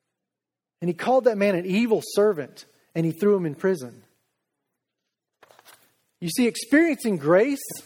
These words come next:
is supposed to motivate us to extend grace.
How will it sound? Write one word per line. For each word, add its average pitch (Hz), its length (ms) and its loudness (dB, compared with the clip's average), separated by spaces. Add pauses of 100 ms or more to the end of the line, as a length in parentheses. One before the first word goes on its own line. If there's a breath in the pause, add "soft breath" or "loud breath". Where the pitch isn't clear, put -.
(840)
is 214 180 0
supposed 226 480 2
to 226 60 0
motivate 190 640 2
us 170 260 0 (920)
to 196 100 0
extend 180 540 -2
grace. 131 360 -8